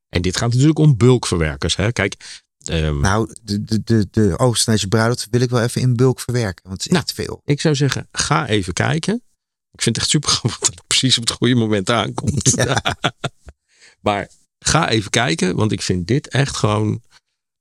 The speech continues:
Speaker 1: ehm, ja, dit is, dit is een, dit is een, dit is een computersysteem dat
Speaker 2: Ja.
Speaker 1: leert hoe jij het doet.
Speaker 2: Mm,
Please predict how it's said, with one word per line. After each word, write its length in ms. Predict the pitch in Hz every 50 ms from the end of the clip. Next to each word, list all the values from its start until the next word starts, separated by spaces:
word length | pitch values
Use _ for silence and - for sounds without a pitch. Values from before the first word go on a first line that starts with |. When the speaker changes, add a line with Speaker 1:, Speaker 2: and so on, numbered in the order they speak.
| _ _
Speaker 1:
ehm, 600 | - 95 85 78 73 73 73 73 69 69 71 73 69 67 - _ _ _ _ _ _ _ _ _ _ _ -
ja, 240 | - 165 156 -
dit 200 | 76 82 92 -
is, 140 | - 80 - -
dit 180 | - 107 92
is 120 | 90 85 80
een, 120 | 85 80
dit 160 | - 95 87
is 100 | 87 80
een, 160 | 85 82 80 80
dit 160 | - - 87 85
is 80 | 85
een 260 | 82 80 73 73 80 -
computersysteem 800 | - 101 92 - 139 120 - - 90 80 - - 87 82 80 78
dat 100 | - 120
Speaker 2:
Ja. 120 | 120 110
Speaker 1:
leert 440 | 95 113 135 139 131 87 71 - - - - - - - _ _
hoe 200 | - 92 90 82
jij 280 | 85 95 107 127 139 123
het 160 | 98 90 87
doet. 360 | - 127 107 - - - - _ _ _ -
Speaker 2:
Mm, 220 | 110 101 95 85